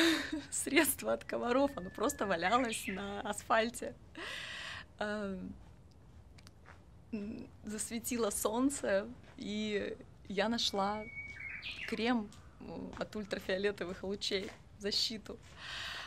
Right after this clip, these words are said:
М, я сама <laughs> до сих пор не верю, как это произошло, но тем не менее это были реальные вещи, которые, которыми я пользовалась, которые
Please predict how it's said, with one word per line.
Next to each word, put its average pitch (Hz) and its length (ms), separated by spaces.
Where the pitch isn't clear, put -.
М, 208 560
я 269 160
сама 311 200
<laughs> - 220
до 294 80
сих - 200
пор 240 200
не 196 100
верю, 254 280
как 196 160
это 226 160
произошло, 208 600
но 226 100
тем 190 220
не 202 80
менее 233 240
это 202 140
были 185 180
реальные 208 420
вещи, 208 300
которые, 190 400
которыми 196 440
я 190 80
пользовалась, 220 680
которые 202 460